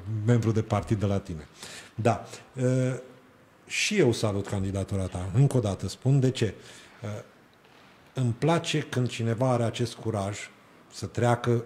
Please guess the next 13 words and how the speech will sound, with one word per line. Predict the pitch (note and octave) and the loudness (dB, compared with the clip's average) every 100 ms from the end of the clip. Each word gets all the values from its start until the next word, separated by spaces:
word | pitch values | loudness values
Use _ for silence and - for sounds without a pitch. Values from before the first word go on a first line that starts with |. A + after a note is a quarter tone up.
| - | -2
o | A#2+ | -2
barieră, | G#2 G#2+ G#2 A#2 A2+ | 0 0 2 2 0
să | G#2+ A2 | -2 -2
implice. | G#2 - G2 G2+ - - - - | -2 -4 -6 -8 -12 -18 -14 -2
Recunosc | A#2 B2 C3+ D#3 D#3 | 0 2 2 2 2
că | C3 | 2
dacă | A#2+ A2+ A#2 | 2 2 0
aș | - | 0
fi | A#2 | 0
avut | A2 A#2+ | 0 0
ceva | A#2+ G#2 | 0 0
ani | A2 A2+ G#2 | 0 0 -2
mai | G2+ G2 G2 | -2 -4 -6